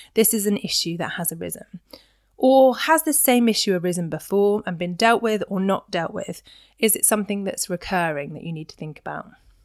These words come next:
And again, looking at what we were talking about earlier, are there any external factors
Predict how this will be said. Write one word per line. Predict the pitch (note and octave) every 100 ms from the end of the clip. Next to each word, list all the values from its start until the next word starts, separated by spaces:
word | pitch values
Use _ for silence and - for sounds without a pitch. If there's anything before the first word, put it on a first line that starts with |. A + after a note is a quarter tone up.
| _ _ _ _ _ _ _ _ _ _ _ _
And | - A#3 A#3 - - - _ -
again, | A#3 A#3+ F#3 F#3+
looking | B3+ B3+ G#3
at | F#3 -
what | F#3+
we | F3
were |
talking | F3 F3+ E3+ D#3+
about | E3+ -
earlier, | C4 B3+ B3 A#3+ - -
are | C#4+ D#4
there | C#4 A#3+
any | A#3
external | G#3+ - - G3 F#3+
factors | F3+ F#3 - - - - -